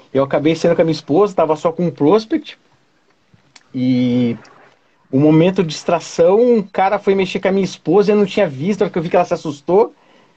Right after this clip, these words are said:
eu já levantei também, já falei, "Cara, qual que foi a tua mexendo na minha esposa?" Daí eu mandei o cara, cara, <laughs> eu sei que eu quase dei um soco no cara. Então eu falei, "Pô, cara, você." Mas o cristão, eu falei, "Cara, foi uma reação humana minha."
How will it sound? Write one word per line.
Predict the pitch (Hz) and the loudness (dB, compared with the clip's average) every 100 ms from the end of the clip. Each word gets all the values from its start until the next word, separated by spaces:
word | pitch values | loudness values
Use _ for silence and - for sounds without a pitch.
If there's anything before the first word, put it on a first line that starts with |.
| _ _ _ _ - | _ _ _ _ -6
eu | |
já | 123 180 | 0 0
levantei | 208 202 165 139 202 | 0 0 -2 0 -2
também, | 233 175 156 175 240 | 0 -2 0 2 2
já | 208 | 0
falei, | 214 | -2
"Cara, | 247 208 | -2 -2
qual | 220 | -2
que | 220 | -2
foi | - | -2
a | 240 | 0
tua | 240 | -2
mexendo | 202 202 | -2 -4
na | |
minha | 185 | -6
esposa?" | - 214 160 | -2 0 2
Daí | 185 | 2
eu | 226 - _ _ _ _ | 0 -2 _ _ _ _
mandei | 185 180 202 | -2 0 0
o | |
cara, | 208 185 - - - | 0 -2 -8 -20 -6
cara, | 226 202 - | -2 0 -2
<laughs> | - | -2
eu | 240 | -4
sei | - 226 | -2 -2
que | 220 | -2
eu | |
quase | - 240 | 0 -2
dei | 190 | 0
um | 240 | -2
soco | - 226 208 170 | 0 -2 0 -2
no | 151 | -2
cara. | - 104 87 - _ _ _ _ _ _ _ _ _ _ _ | 0 -2 -4 -10 _ _ _ _ _ _ _ _ _ _ _
Então | - 175 | -12 -8
eu | |
falei, | 170 - | -8 -8
"Pô, | 113 120 156 202 202 | -6 -2 2 2 2
cara, | - 135 120 | 0 -2 -2
você." | 117 139 - - 143 160 220 214 - - | -4 -8 -10 -12 -4 2 4 2 -2 -4
Mas | 170 | -2
o | 190 | -2
cristão, | 160 196 | -2 -4
eu | |
falei, | 202 196 | -4 -2
"Cara, | 220 165 131 | 0 0 -2
foi | - 160 | -4 -2
uma | 180 | 0
reação | 160 160 165 175 | 0 -2 -2 -2
humana | 170 143 180 143 | 2 2 4 4
minha." | 135 190 | 4 2